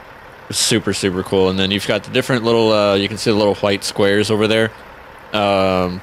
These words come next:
those would be where you would, uh, either fuel up or get your garage configuration options, uh, or where you would park to repair or upgrade your truck as needed. Um, in my case, because I have the mod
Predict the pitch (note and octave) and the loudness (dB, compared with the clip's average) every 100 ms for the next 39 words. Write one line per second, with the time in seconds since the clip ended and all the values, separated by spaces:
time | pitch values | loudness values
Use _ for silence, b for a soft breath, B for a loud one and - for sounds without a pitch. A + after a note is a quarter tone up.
0 | - G#2+ G#2+ G2+ F#2+ G2 F#2+ G2 F#2 F#2 | -10 -2 0 0 -2 -2 0 0 2 2
1 | F#2 F2+ E2+ F2+ E2 E2 D#2+ - - F#2 | 2 2 0 0 0 0 -4 -6 -6 -4
2 | F2 F2+ - A2 F#2 G#2 B2 - - G2 | -2 -4 -4 0 2 2 -2 -6 -6 -2
3 | F#2 F2 - - - F#2 F2+ F2 F2+ - | 0 0 -2 -4 -4 0 2 0 -2 -8
4 | - - - - A2 G2 - G#2 - G2 | -20 -20 -18 -4 -2 0 -4 -6 -4 0
5 | G2 G2 F#2+ F#2 G2 - G#2+ G2+ G2 - | 0 0 -2 -2 -2 -4 -6 -6 -6 -8
6 | - - - - - - - - - - | -10 -16 -20 -20 -20 -20 -20 -20 -20 -16
7 | - G2 F#2+ F#2+ A2 A2 A2 G#2 F#2+ A2 | -4 -2 0 0 0 2 2 2 0 -2
8 | G#2 G#2+ G2 F#2+ A2+ G#2 G#2 G2 G2 G#2+ | 0 0 0 0 2 2 4 4 2 0
9 | G2 F2+ - A2 G#2 - - G2+ G2 G#2 | -2 -2 -2 -2 -2 -6 -12 -6 -4 -2
10 | G2+ A2 A2 - - - - - - - | 0 0 -2 -8 -20 -20 -20 -20 -20 -20
11 | - - - - - - - G#2 G2 F2+ | -20 -20 -20 -20 -20 -10 -4 0 2 0
12 | F2 G2 G#2+ - - - - - - - | -2 -6 -14 -20 -20 -20 -20 -20 -14 -6
13 | G#2+ A#2 - A#2 - A2+ C3 G#2+ G2+ G2+ | -2 -2 0 -2 -2 -4 -2 0 0 -2
14 | F#2+ F#2 F#2+ F2 D#2+ | -4 -4 -2 0 -2